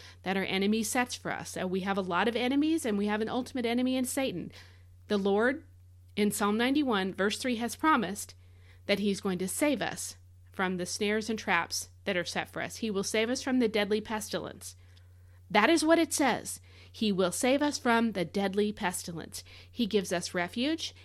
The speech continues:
and safety under his wings as we draw close to him. We rely on him because his faithfulness is a right now present tense shield and a right now present tense wall.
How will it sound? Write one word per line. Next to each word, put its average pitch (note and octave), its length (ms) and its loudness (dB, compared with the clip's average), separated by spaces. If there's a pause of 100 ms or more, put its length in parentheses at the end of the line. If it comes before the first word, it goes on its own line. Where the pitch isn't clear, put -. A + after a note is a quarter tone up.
(100)
and F3 200 -6
safety G#3+ 580 0
under F#3+ 260 0
his A3+ 280 0
wings F3+ 360 -4
as - 220 -6
we F#3 80 0
draw E3+ 220 -4
close G#3 300 -2
to F3 140 -6
him. F3 380 -8
We B3 160 2
rely F4+ 420 2
on G3+ 140 0
him F3+ 240 0
because F#3 340 -4
his E4+ 220 -2
faithfulness A3+ 640 -2
is F#3+ 140 -2
a F3 140 -2
right F3+ 420 0
now F#3+ 440 0
present G3+ 580 -2
tense F3 360 -6
shield G#3 640 0 (460)
and G3 180 2
a E3 120 0
right F3 360 0
now G#3+ 300 0
present G3+ 500 -6
tense G3+ 440 -6 (120)
wall. D#3+ 760 -6